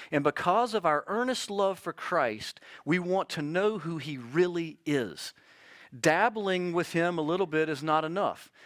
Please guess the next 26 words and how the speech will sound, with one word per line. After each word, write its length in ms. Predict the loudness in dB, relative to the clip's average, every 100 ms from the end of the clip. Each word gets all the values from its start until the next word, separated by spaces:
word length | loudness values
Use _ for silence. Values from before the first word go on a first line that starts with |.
| -4
We 160 | 0 2
want 260 | 2 0
to 120 | -2
know 340 | -2 2 2 0
who 200 | -2 -2
he 200 | -2 0
is 340 | 0 0 -4 -14 -6
truly 600 | -2 2 2 2 0 -2
and 160 | -4 -4
fully. 480 | 0 0 2 -2 -10 -20 -20 -4
And 160 | 2 4
as 240 | 2 0
you 200 | -4 -6 -8
search 640 | -6 -4 0 2 0 -2 -4
more 380 | 0 2 2 2
for 180 | -4
Christ 480 | -6 -2 0 0 -2
Jesus, 520 | -4 -4 0 -2 -2
you 100 | -4
find 480 | -2 2 4 2 0
that 120 | -2 -2 -12 -14
once 520 | -10 -2 2 2 2 -2
you 160 | 0
understand 680 | -2 -2 -4 -2 -2 -2 -2
one 280 | 0 0 -2
thing, 460 | -2 -2 -2 -4